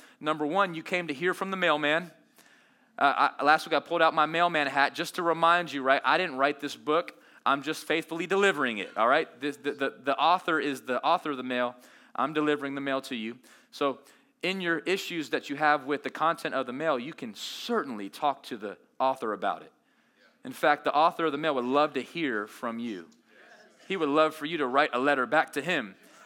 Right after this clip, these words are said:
and give it to him in prayer and say, "God, help me." God loves those types of prayers. And they're all throughout the Bible, by the way. The greatest men and women of God prayed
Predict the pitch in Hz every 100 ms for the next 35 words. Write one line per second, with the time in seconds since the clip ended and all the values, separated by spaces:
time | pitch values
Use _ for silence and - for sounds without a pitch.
0 | - 143 165 170 151 175 151 147 139 131
1 | 190 147 123 123 156 131 - - 185 175
2 | 127 101 98 - 196 220 - 110 82 -
3 | _ _ _ _ _ _ - 139 127 151
4 | 160 120 123 117 110 - - 113 107 -
5 | 98 - 117 98 85 - 127 135 - 208
6 | 170 143 113 98 180 165 104 92 87 80
7 | - _ _ _ _ - 131 196 185 160
8 | 170 160 156 160 143 151 175 131 - 143